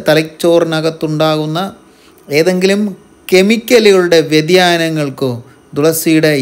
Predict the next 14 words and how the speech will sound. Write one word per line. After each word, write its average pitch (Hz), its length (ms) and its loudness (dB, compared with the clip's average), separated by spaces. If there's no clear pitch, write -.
ഇല 131 100 -2
ഒരു 156 120 -6
പ്രത്യേക 170 400 -2
അനുപാതത്തിൽ 131 540 -2
ഗുളിക 160 380 2
ഉണ്ടാക്കി 127 400 -2
കഴിച്ചാൽ 120 360 -4
ശമനം 131 400 -6
നേരുന്നതായിട്ട് 120 640 -8
കണ്ടിട്ടുണ്ട്. 131 480 -8
അതുപോലെ 240 380 4
തന്നെ 202 240 0
തുളസിയുടെ 170 420 2
തണ്ട് 165 340 0